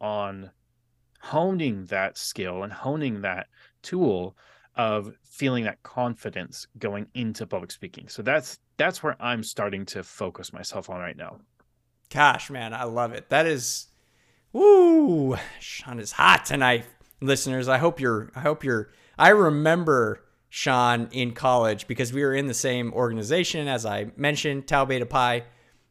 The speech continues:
Speaker 2: and he interviewed me for, did I have to do an interview for membership? I believe I did.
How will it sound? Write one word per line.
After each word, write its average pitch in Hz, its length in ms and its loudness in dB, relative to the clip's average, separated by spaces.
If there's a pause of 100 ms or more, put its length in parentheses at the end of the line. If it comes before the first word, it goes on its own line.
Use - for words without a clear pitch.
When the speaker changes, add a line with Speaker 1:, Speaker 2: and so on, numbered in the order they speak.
Speaker 2:
and 123 160 0
he 175 400 -4
interviewed 139 520 -2
me 127 220 -2
for, 117 720 -2 (880)
did 139 160 2
I 208 120 4
have 202 240 2
to - 60 -12
do 185 200 0
an 160 120 -2
interview 180 380 -4
for 180 160 -8
membership? 180 500 -4
I 139 80 0
believe 139 280 0
I 113 100 2
did. 101 420 -4